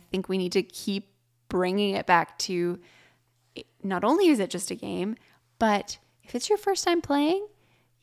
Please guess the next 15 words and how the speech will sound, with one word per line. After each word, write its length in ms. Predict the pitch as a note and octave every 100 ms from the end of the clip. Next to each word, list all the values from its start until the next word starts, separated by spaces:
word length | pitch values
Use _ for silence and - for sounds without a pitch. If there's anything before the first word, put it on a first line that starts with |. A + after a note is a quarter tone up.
| - -
you 240 | - G3+ A#3+
are, 280 | C#4 C4+ - -
we're 160 | G#3 C4+
learning 640 | G#3 E3+ F3 F#3 A3+ F3
it. 380 | - - - -
Even 280 | - G3 C#4+
the 100 | D4
rule 680 | G3 F#3+ G3+ G3+ G3 F#3+ - - -
teacher 440 | - G3+ - E3+ D#2
is 120 | F3
still 360 | - - G3+ F3+
actually 440 | D#3 D#3 - - F3
learning 580 | F#3 F#3 - - - -
the 100 | -
game. 520 | - A#2+ A1 G1+